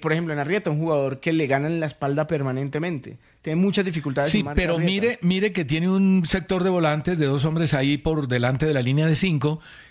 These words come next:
Speaker 2: que tienen características parecidas a los de América, que son Brian Rovira y Juan Pablo Nieto.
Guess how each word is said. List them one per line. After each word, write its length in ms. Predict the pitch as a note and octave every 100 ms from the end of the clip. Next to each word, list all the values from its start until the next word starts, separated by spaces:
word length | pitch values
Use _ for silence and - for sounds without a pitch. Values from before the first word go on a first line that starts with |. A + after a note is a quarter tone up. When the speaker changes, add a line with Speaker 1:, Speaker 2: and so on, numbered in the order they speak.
| -
Speaker 2:
que 160 | C#3+
tienen 240 | B2+ C#3+ E3
características 720 | D#3 A#2 B2+ C3 D#3 D3+ -
parecidas 520 | C3 A#2+ A2+ B2 D3
a 40 |
los 140 | B2+ A#2+
de 80 | G#2
América, 520 | C3 D#3 G#2+ G#2+ F2+
que 140 | B2
son 220 | B2+ C3
Brian 300 | A#2 C3 E3
Rovira 400 | D#3+ D#3 D#3 E3 D3+
y 80 |
Juan 180 | B2 A#2+
Pablo 220 | A2 B2
Nieto. 400 | C#3+ D3 - E2+